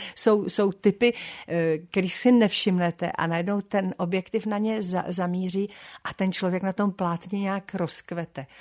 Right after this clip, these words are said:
A já prostě si pamatuju, úplně jasně to vidím, s-, jako když jsem se poprvé viděla na tom velkém plátně, a to není tím, že je člověk k sobě hyperkritický, jako to je většina herců, nebo teda,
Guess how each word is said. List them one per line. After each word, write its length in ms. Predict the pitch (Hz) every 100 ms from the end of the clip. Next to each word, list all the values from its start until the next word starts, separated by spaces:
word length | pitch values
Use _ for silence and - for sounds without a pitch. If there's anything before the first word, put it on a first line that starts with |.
| - -
A 80 | 139
já 220 | 151 170
prostě 320 | 175 240 294
si 140 | 247 277
pamatuju, 440 | 233 220 220 -
úplně 300 | 226 254 254
jasně 400 | 233 196 - 262
to 160 | 269 247
vidím, 680 | 208 208 202 226 247 254 247
s-, 200 | - -
jako 360 | - 185 190
když 140 | 196 -
jsem 140 | 220
se 140 | -
poprvé 460 | 220 185 180 214 220
viděla 300 | 208 190 202
na 120 | 208
tom 180 | 202 214
velkém 300 | 190 190 220
plátně, 340 | 196 180 214 - - -
a 100 | 175
to 160 | - 214
není 220 | 254 247
tím, 160 | 196
že 100 | 175
je 80 | 175
člověk 360 | 165 170 170 -
k 40 |
sobě 260 | - 160 170
hyperkritický, 1000 | 135 160 185 190 180 160 175 - 170 165 - - - _ 180
jako 340 | 143 - 160 135
to 180 | - 147
je 140 | 160
většina 440 | 156 175 233 202
herců, 400 | 156 151 - 160
nebo 260 | 151 143 143
teda, 320 | - 156 143